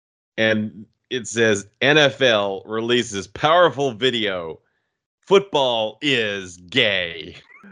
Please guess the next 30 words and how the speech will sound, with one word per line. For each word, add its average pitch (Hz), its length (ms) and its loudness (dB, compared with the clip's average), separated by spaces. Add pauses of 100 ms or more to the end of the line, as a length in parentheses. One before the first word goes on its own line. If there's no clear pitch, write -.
(260)
No, 190 240 2
it's 247 160 0
not 233 220 -4
a 254 40 -6
joke. 180 520 -6
The 117 160 -4
N 143 80 0
F 139 160 -6
L 131 400 0
is 98 400 -6
making 156 640 -2
it 151 160 -4
clear 98 440 -4
it 90 120 -10
stands 90 420 -14
firmly 135 720 0
with 98 220 -8
the 95 220 -16
L 131 340 -2
G 117 440 -8
B 110 420 -4
T 110 440 -6
Q 101 340 -12
plus 98 380 -10
community, 95 680 -6 (520)
releasing 120 480 2
a 104 80 0
powerful 143 960 0 (240)
video 107 600 0
Monday 92 720 -4